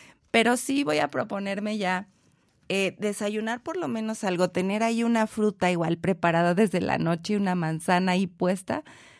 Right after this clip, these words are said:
para que al salir corriendo, pues por lo menos nos llevemos algo. Entonces, bueno, si tenemos más tiempo,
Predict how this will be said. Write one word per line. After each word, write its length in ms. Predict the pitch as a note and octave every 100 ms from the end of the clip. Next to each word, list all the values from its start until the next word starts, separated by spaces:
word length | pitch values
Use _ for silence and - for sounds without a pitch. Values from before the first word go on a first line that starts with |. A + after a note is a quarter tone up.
| _ -
para 260 | F3 E3+
que 140 | E3+ F3+
al 120 | F3
salir 320 | A3 G3 A#3
corriendo, 500 | - C#4+ B3+ A3+ A3+
pues 220 | A3+ G#3
por 160 | - F3
lo 100 | E3+
menos 300 | E3+ E3+ G3+
nos 180 | G#3 E3
llevemos 440 | D#3+ D#3+ F3 E3
algo. 220 | E3 - -
Entonces, 380 | F3+ G#3+ C4
bueno, 220 | A#3+ F#3 F3
si 140 | F#3
tenemos 360 | F3+ G3+ B3+ C#4
más 200 | A#3+ -
tiempo, 420 | B3+ C#4 D4+